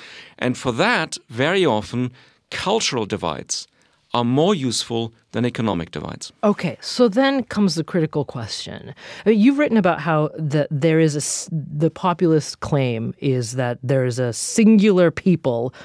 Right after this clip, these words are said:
Speaker 2: of which the populist is the only representative. Um, and so therefore fomenting those divides is a means by which to prove that they are the, the sole representative. For anyone who cares about the preservation of a democracy,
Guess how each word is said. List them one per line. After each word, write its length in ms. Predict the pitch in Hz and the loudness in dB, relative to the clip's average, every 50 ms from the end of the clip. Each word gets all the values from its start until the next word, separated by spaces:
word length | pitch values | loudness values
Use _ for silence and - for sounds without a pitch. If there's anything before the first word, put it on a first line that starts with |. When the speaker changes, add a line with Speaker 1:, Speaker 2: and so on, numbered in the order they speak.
| - - | -4 -2
Speaker 2:
of 160 | 160 151 139 | 0 2 4
which 240 | 160 151 - - - | 2 2 0 0 0
the 100 | 160 139 | -2 -2
populist 800 | - - - 202 214 226 - 208 170 147 143 135 - - - _ | -2 -2 0 2 2 4 4 4 4 4 4 2 0 -4 -6 _
is 140 | - 156 123 | -2 -2 0
the 160 | 123 139 160 - - | 0 -2 -4 0 4
only 380 | 220 214 202 196 185 175 160 | 4 6 6 6 4 4 2
representative. 1080 | 143 139 139 131 - 135 127 117 - 113 117 110 - - 110 107 - - - - _ _ _ _ - - - - - - - - - _ _ _ _ - | 2 0 0 0 0 -2 -2 -2 -4 -8 -10 -12 -12 -12 -12 -14 -14 -16 -20 -20 _ _ _ _ -20 -20 -20 -20 -20 -20 -20 -20 -20 _ _ _ _ 2
Um, 560 | 196 190 175 165 160 147 147 143 143 147 - _ _ - | 4 4 4 4 2 2 0 -2 -4 -8 -12 _ _ 0
and 180 | 185 175 160 - | 0 2 2 2
so 120 | - 165 | 2 2
therefore 720 | 143 165 165 165 156 - 160 151 147 139 131 127 123 120 - _ _ _ | 4 4 4 4 2 2 2 2 4 4 4 2 0 -4 -8 _ _ _
fomenting 920 | _ - - - - 180 165 160 160 147 143 143 - - 151 131 131 131 | _ -18 -2 2 4 4 4 4 4 2 2 2 2 0 0 0 2 2
those 240 | 127 127 131 120 104 | 2 0 0 0 0
divides 800 | - 135 123 135 160 165 156 135 123 117 110 113 110 - - - - - - _ _ _ | -2 0 2 2 2 4 2 2 0 -2 -6 -8 -8 -10 -14 -18 -20 -20 -20 _ _ _
is 200 | - 147 147 127 | 0 0 2 2
a 60 | 143 | 2
means 420 | 127 135 135 135 135 135 131 123 117 | 2 2 2 2 2 2 0 0 -2
by 180 | 113 127 123 | -2 -2 -2
which 260 | 123 120 123 113 - - | -2 -2 -4 -6 -6 -10
to 80 | 117 | -10
prove 280 | - - 156 143 123 113 | -2 0 0 0 0 0
that 160 | 127 117 - | -2 -2 -2
they 140 | - 123 120 | -2 -2 -2
are 160 | 113 110 110 | -2 -4 -4
the, 200 | 110 117 113 120 - 135 | -6 -6 -8 -8 -10 -10
the 160 | 123 120 117 | -10 -10 -10
sole 280 | - - 156 139 127 | -6 -2 -2 0 0
representative. 800 | 123 127 120 - 127 117 123 127 139 139 123 110 120 82 - - - - - - - - - - _ _ _ _ _ _ | 0 -2 -2 -4 -4 -4 -2 -2 -2 -2 -2 -4 -6 -10 -10 -14 -18 -20 -20 -20 -20 -20 -20 -20 _ _ _ _ _ _
For 200 | - - 185 185 | 2 4 4 4
anyone 340 | - 190 196 214 208 202 196 | 6 4 4 6 6 6 4
who 100 | 165 - | 2 0
cares 340 | - - - 180 180 196 190 | -2 -2 0 2 2 2 2
about 180 | 196 160 - - | 0 -2 -2 -2
the 80 | 151 | -6
preservation 760 | 135 - 170 170 165 147 170 156 139 156 160 - - 156 147 | -6 -2 0 0 2 2 2 2 4 2 2 2 2 0 0
of 180 | - 147 127 139 | 0 0 0 0
a 80 | 135 | 0
democracy, 920 | 110 143 131 131 127 123 131 135 - - 202 196 - 220 214 214 214 220 | 2 2 2 2 0 0 -2 0 0 0 0 0 0 -2 -2 0 -2 -2